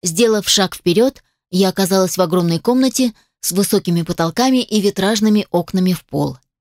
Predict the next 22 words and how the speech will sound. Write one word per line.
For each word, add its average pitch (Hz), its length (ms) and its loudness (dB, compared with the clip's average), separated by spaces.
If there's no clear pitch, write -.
Светлые 180 420 2
стены 202 440 0
с - 80 -8
налетом 175 460 0
золота 185 540 0
будто 190 380 -2
источали 185 480 0
свет, 151 460 -4
широкие 165 460 0
колонны 170 640 2
поддерживали 180 600 0
небесно-голубой 170 920 0
свод 220 380 -2
с 156 100 -6
белоснежными 202 760 2
птицами. 151 760 -4
Впереди 180 560 0
расхаживали 233 680 2
люди 226 280 2
в - 80 -2
шикарных 190 720 0
нарядах. 147 560 -6